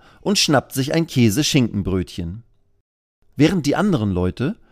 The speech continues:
sich unterhalten und begrüßen, mampft er fröhlich vor sich hin und will gerade die zweite Runde Leckereien holen,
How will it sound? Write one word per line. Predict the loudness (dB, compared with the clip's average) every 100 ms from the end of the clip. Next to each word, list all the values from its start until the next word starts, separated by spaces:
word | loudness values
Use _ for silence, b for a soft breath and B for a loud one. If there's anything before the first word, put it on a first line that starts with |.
| _ -10
sich | -8 -4
unterhalten | -2 0 2 2 0 -4
und | -2
begrüßen, | -4 -2 -2 -2 -4 -6 -6 b b b
mampft | -2 0 0 -2 -10 -2
er | 2 4 4 0
fröhlich | -8 0 4 4 2 -4
vor | -4 -2 -2
sich | -4 -4
hin | -4 -2 -4 -10 _ _ _ _
und | -8 -4
will | -4
gerade | -4 -6 -4 -2 -4
die | -6 -6
zweite | -6 -2 -4 0 0
Runde | 2 2 4
Leckereien | 2 2 0 0 0 0 0
holen, | 2 0 -2